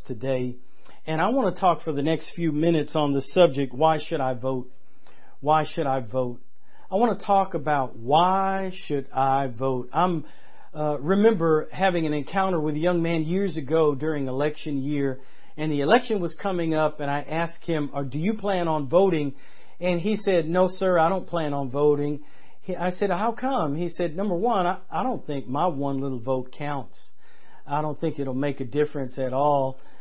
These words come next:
He said, "Number two, um, I don't think it's gonna make difference because it doesn't matter who we vote for, things aren't gonna change." And then number three, he said, "I'm not even registered to vote."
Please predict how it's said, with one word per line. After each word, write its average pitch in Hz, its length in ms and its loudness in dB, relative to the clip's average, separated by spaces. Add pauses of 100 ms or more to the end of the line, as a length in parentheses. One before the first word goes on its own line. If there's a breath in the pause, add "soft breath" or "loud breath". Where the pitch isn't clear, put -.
(120 soft breath)
He 175 160 -2
said, 170 240 -2
"Number 160 240 0 (120)
two, 165 460 2 (160)
um, 147 400 0 (500 soft breath)
I 170 160 6
don't 294 200 4
think 151 160 -2
it's 143 100 -4
gonna 160 200 -2
make 147 260 -2
difference 196 340 -2
because 165 560 -2
it 143 140 -6
doesn't 185 200 2
matter 185 200 2
who 190 100 0
we 226 160 -2
vote 165 340 0
for, 160 220 0
things 165 320 -2
aren't 143 200 -2
gonna 131 160 -4
change." 127 640 -4 (800 soft breath)
And 175 180 2
then 180 200 2
number 165 280 0
three, 190 560 0
he - 220 -6
said, 170 220 -2
"I'm 190 220 2
not 131 180 -2
even 120 320 -4
registered 131 720 -4
to - 80 -6
vote." 104 380 -8